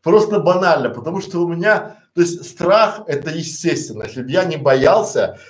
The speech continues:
я бы, наверное, уже помер. И вот, друзья мои, я так же, как и вы, очень и очень сильно боюсь.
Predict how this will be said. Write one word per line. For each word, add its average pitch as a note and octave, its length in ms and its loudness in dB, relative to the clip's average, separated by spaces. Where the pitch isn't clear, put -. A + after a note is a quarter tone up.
я C3+ 300 2
бы, D#3+ 100 -2
наверное, C#3+ 360 2
уже B2+ 200 -2
помер. A#2+ 500 -4
И B2 100 -2
вот, F#3+ 420 2
друзья F3 440 0
мои, B2+ 220 -2
я G3 160 4
так G3+ 240 0
же, F3 120 -8
как F3 220 -8
и E3+ 60 -6
вы, B2+ 400 -8
очень A3+ 500 0
и F#3 140 -12
очень F#3+ 680 2
сильно F3 720 -10
боюсь. G#2+ 640 -6